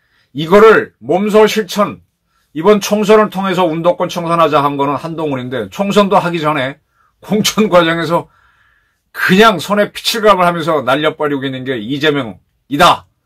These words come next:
라는 것이 민주당에서 나오고 있습니다. 아, 민주당 안에서는 이재명의 진짜 목표는 운동권과 친문이 현재 민주당의 주류죠.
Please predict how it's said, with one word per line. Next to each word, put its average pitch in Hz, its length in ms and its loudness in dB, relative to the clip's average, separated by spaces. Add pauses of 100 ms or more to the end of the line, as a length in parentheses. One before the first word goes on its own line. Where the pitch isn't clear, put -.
(140)
라는 156 280 -2
것이 165 460 -4 (560)
민주당에서 151 1160 -2 (140)
나오고 123 360 -2
있습니다. 95 560 -12 (320)
아, 90 340 -14 (480)
민주당 170 440 2
안에서는 165 640 0
이재명의 196 580 -2
진짜 165 280 0
목표는 165 540 -2 (640)
운동권과 160 840 2
친문이 175 1040 -6
현재 147 460 -2 (460)
민주당의 135 440 -4
주류죠. 110 560 -10